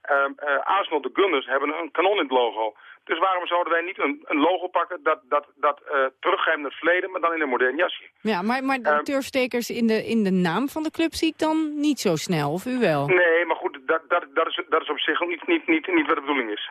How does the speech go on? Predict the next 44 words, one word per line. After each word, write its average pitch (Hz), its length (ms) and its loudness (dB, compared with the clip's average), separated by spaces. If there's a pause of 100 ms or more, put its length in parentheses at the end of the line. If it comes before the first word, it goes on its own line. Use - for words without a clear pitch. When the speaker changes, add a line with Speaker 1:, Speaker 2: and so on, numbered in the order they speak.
(100)
Speaker 1:
Eh, 165 160 2
Speaker 2:
Nee. - 100 2
Speaker 1:
alleen 156 180 0
je 139 60 -2
kunt, 160 300 -2
je 147 120 -4
kunt, 165 280 -2
ehm, 143 340 2
vanaf, 156 320 0 (140)
vanaf - 300 -6
turf - 340 0 (400)
en 147 120 2
vanaf 147 300 0
veenkoloniën, 135 680 0
dus 123 140 -6
kolonisten, 139 580 0
kun 165 140 0
je 156 80 4
wel 147 80 2
een, 143 180 -4
een, 151 260 -2
een 151 100 0
aantal 151 260 0
hele 143 180 2
aardige 104 200 -10
dingen 156 160 -6
bedenken. 156 300 -4 (120)
Speaker 2:
Ja, 214 220 0
en 226 100 2
moet 277 180 2
Veendam 277 460 0
uit 240 220 -2
de 247 80 -2
naam, 240 380 2
vindt 247 300 0
u, 285 140 2
van 247 160 -2
de 240 80 0
club? 262 240 0 (840)
Speaker 1:
Nee, 208 120 0
nee, 196 120 4
nee, 190 200 2
nee, 170 240 0
nee, 160 320 -2